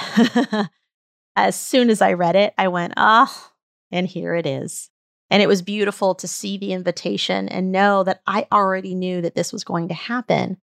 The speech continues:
I just didn't know when or where.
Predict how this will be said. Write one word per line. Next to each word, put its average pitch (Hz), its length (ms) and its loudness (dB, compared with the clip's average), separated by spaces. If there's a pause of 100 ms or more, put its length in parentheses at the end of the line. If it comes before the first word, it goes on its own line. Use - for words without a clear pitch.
(280)
I 170 120 4
just 180 340 -2
didn't 175 360 0
know 175 460 2
when 170 240 0
or 165 140 -2
where. - 460 -2